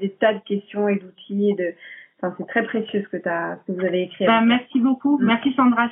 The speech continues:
Speaker 2: On l'a écrit avec Caroline, euh, c'était vraiment l'idée de se dire, bon, bah, il faut aussi démocratiser un peu la chose parce que tout le monde n'a pas le, la possibilité de se payer un coaching, tout le
Speaker 1: Ouais.
Speaker 2: monde n'a pas le temps.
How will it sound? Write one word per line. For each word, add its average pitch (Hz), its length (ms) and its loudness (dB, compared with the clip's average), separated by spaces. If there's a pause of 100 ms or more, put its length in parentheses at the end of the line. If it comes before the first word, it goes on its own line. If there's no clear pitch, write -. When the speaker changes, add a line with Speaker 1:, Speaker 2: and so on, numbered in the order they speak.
(100)
Speaker 2:
On 226 80 4
l'a 226 100 4
écrit 226 200 -2
avec 262 140 -2
Caroline, 233 600 4
euh, 180 360 0 (120)
c'était 214 180 -2
vraiment 226 280 4
l'idée 254 320 2 (120)
de 233 60 0
se 202 60 -4
dire, 233 220 2
bon, 226 120 0
bah, 208 300 2 (100)
il 220 100 0
faut 220 100 0
aussi 233 240 0
démocratiser 226 680 0
un 214 100 2
peu 220 120 -4
la 214 140 0
chose 254 280 0
parce 202 160 -6
que 202 100 -8
tout 190 160 -2
le 240 80 6
monde 277 180 6
n'a 226 140 2
pas 208 140 0
le, 196 220 0
la 190 120 0
possibilité 196 520 -8
de 214 60 -6
se - 80 -8
payer 190 220 0
un 190 80 -2
coaching, 233 440 2
tout - 60 -20 (280)
le 220 60 -6
Speaker 1:
Ouais. 247 60 8
Speaker 2:
monde 262 80 6
n'a 226 100 4
pas 214 160 0
le 202 140 -6
temps. 254 220 0